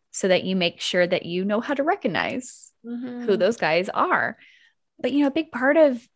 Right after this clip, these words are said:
Speaker 1: the work for single women is helping them simply understand what it is they really want in a partner.
Speaker 2: Right.
Speaker 1: I often have them roll through a list of sixty things that they want in a future partner. And people are like, "Oh gosh, sixty, that's a lot." And,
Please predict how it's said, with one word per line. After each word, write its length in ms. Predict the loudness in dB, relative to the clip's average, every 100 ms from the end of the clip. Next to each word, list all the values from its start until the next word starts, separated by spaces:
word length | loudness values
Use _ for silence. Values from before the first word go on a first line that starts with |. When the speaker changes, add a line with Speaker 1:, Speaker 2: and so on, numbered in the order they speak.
| _ _ -2
Speaker 1:
the 80 | 2
work 220 | 2 2
for 100 | -2
single 340 | 0 0 2
women 300 | 2 2 2
is 120 | 2 0
helping 280 | -2 0
them 100 | -4
simply 300 | -4 -6 -6
understand 340 | -6 -6 -6 -4
what 140 | -4
it 80 | -4
is 100 | -6
they 100 | -8
really 300 | -10 -10 -8
want 560 | -10 -8 -6 -6 -8 -20 _
in 80 | -8
a 60 | -6
partner. 440 | -6 -4 -4 -4 _ _ _ _ _
Speaker 2:
Right. 360 | -14 -12 -14 _ -20 -4
Speaker 1:
I 100 | 0
often 200 | 0 0
have 140 | 0 0
them 120 | 2
roll 120 | 0
through 180 | 2 2
a 40 |
list 220 | 2 0
of 80 | -6
sixty 440 | -4 -4 -4 -6 -2
things 320 | 0 0 -2
that 100 | 0
they 80 | 2
want 460 | 4 2 0 -10 -20 _ _ _
in 80 | -4
a 40 |
future 280 | -2 -2 -2
partner. 420 | 2 4 4 2 0 -16 _
And 60 | -2
people 120 | 4 6
are 20 |
like, 80 | 6
"Oh 140 | 6
gosh, 260 | 6 0 2
sixty, 360 | -2 -2 0
that's 260 | 2 2 0
a 80 | -4
lot." 440 | 2 2 2 -2
And, 180 | -6 -10